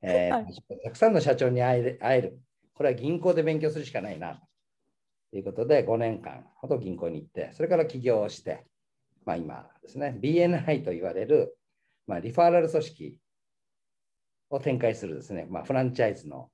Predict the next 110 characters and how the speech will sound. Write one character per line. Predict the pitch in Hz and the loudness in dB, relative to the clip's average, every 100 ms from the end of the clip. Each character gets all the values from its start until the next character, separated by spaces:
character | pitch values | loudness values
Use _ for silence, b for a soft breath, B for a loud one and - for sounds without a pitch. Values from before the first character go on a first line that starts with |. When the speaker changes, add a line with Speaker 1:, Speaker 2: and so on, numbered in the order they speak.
| _ - | _ -6
Speaker 1:
ま | 82 | 0
あ、 | |
オ | 117 117 | 0 0
ー | |
ナ | 110 | 0
ー | 104 | 0
を | 95 92 - | 0 -2 2
大 | 160 | 4
阪 | 170 165 | 4 2
の | 151 | 2
方 | 151 | 0
で | 92 73 | -2 -6
や | 76 | -12
ら | 73 | -14
せ | _ | _
て | - 65 | -14 -12
い | 65 | -12
た | |
だ | 65 | -14
い | 62 | -14
て | 64 | -18
お | |
り | 64 | -16
ま | 69 | -16
す。 | - _ _ _ _ _ _ - | -18 _ _ _ _ _ _ -6
こ | |
ん | 123 | -2
な | 127 | 0
自 | 123 | 0
己 | |
紹 | 123 127 123 | -2 -2 -2
介 | 73 67 | -2 -4
で | |
よ | 80 | -4
ろ | 95 | -4
し | - | -4
か | 98 | -6
っ | |
た | - | -6
で | 62 | -16
し | - | -16
ょ | - | -20
う | |
か？ | - _ _ _ _ b b - | -20 _ _ _ _ b b -2
Speaker 2:
あ | 220 | 2
り | 196 | 4
が | 190 | 4
と | 196 240 | 4 0
う | - | 4
ご | 226 | 0
ざ | - 294 | 2 -2
い | - 294 | -2 -2
ま | - 302 | -2 -2
す。 | - - _ - B B 605 523 349 294 | -6 -16 _ -16 B B 0 0 -2 2
も | 302 | 8
う | 302 | 8
私 | 302 311 | 8 4
ち | - | 4
ょ | |
っ | 311 | 4
と | 262 | 6
今 | 269 240 | 8 8
笑 | 226 247 320 | 8 8 6
い | 311 | 6
が | 285 | 4
で | 269 | 2
す | 190 | -4
ね、 | 180 | -4
最 | 254 247 | -2 -2
初 | 254 | 0
か | 220 | -2
ら | 240 | -2
止 | 226 | 0
ま | 214 | 4
ら | 226 | 4
な | 247 | 2
く | 277 | -2
っ | |
て、 | 269 185 | -4 -4
本 | 185 202 | -4 -4
当 | 202 | -6
に | 180 | -6
ご | 175 | -2
め | 180 | -2
ん | |
な | 220 | 0
さ | 185 | -2
い、 | 175 | -2
失 | - | 0
礼 | 180 | 0
い | |
た | 185 | 0
し | 180 | -2
ま | 175 | -4
し | - | 0
た。 | 151 226 | 0 4
Speaker 1:
こ | 160 - 170 | 2 4 6
ら | 160 | 8
え | |
て | 156 160 | 6 6
く | 156 | 6
れ | |
て | 156 | 6
ま | 151 127 | 4 2
し | |
た | 101 | -4
ね、 | 87 | -2
笑 | 80 78 | -4 -6
い | 76 | -8
を。 | - | -10